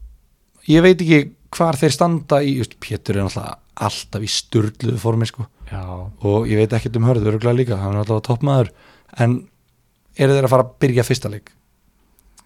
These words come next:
Speaker 2: Erum við ekki svolítið að betta á það?
Speaker 1: Ég
Speaker 2: Eh,
Speaker 1: myndi halda Hörður byrja í
Speaker 2: Já.
Speaker 1: fyrsta leik, en samt, þú ert með Leif, þú ert með, hérna, Gumma Júl, þú ert með uh, ætli Hafsteinn Brím, er hann ekki orðinn klár?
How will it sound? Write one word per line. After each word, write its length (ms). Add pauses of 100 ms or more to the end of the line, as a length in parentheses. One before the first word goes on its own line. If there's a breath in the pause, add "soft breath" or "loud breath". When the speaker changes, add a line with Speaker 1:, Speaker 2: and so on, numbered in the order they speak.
Speaker 2:
Erum 280
við 60
ekki 120
svolítið 200
að 80
betta 300
á 20
það? 220 (800)
Speaker 1:
Ég 140
Speaker 2:
Eh, 160
Speaker 1:
myndi 160
halda 400
Hörður 280
byrja 200
í 20
Speaker 2:
Já. 60
Speaker 1:
fyrsta 160
leik, 260
en 120
samt, 340
þú 120
ert 80
með 180
Leif, 460
þú 180
ert 120
með, 260
hérna, 340 (260)
Gumma 240
Júl, 400
þú 180
ert 140
með 340 (880 soft breath)
uh, 580 (140)
ætli 200
Hafsteinn 320
Brím, 380
er 80
hann 120
ekki 140
orðinn 140
klár? 240